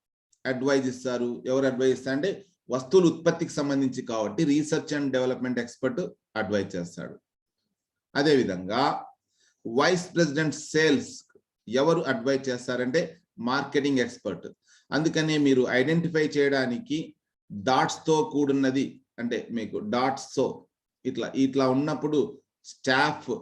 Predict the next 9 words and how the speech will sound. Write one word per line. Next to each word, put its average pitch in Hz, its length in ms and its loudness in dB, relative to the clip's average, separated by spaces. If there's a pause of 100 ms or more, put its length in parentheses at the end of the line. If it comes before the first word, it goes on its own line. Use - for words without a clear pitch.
(680)
ఆఫీసర్స్ 123 560 -2
అని 120 100 0 (120)
అర్థము. 120 340 -4 (600)
ఇట్లా 101 200 -6 (640)
లైన్, 123 280 2 (360)
స్ట్రైట్ 123 440 0
లైన్ 120 220 0
ఉన్నప్పుడు 117 340 -2 (580)
వీళ్ళు 117 280 0